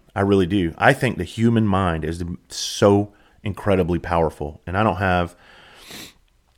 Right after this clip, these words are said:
enough data on my little cell phone that I'm recording on to make this video, but I could go on and on about the human mind and how powerful this thing is. It's a, it's actually a beautiful, beautiful thing. As I, hang on, let me take another swig.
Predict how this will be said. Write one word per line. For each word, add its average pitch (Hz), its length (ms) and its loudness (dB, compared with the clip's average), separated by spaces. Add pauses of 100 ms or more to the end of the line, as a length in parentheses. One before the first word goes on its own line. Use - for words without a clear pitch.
(280)
enough 98 300 -2
data 90 500 2
on 90 260 -2
my 85 160 -2
little 87 160 -2
cell 92 240 0
phone 85 240 -4
that 82 100 -2
I'm 82 120 -2
recording 85 420 -2
on 82 160 -4
to 85 120 -10
make 85 180 -4
this 87 100 -8
video, 82 400 -2
but 87 100 0
I 104 60 6
could 101 160 -4
go 98 160 0
on 98 240 2
and 92 80 0
on 90 160 0
about 85 260 -2
the 87 60 -14
human 85 300 -4
mind 80 200 -2
and 80 100 -4
how 82 100 -6
powerful 80 420 -4
this 76 160 -6
thing 78 220 -6
is. 73 160 -8
It's 82 160 -4
a, 110 120 0
it's 101 220 -6
actually 110 380 0
a 87 60 2
beautiful, 82 680 -2 (100)
beautiful 82 320 -4
thing. 71 460 -8
As 90 140 -4
I, 87 100 0 (400)
hang 90 160 -4
on, 82 120 -6
let 87 80 -4
me 87 60 -2
take 95 160 -4
another 87 200 -2
swig. 101 480 2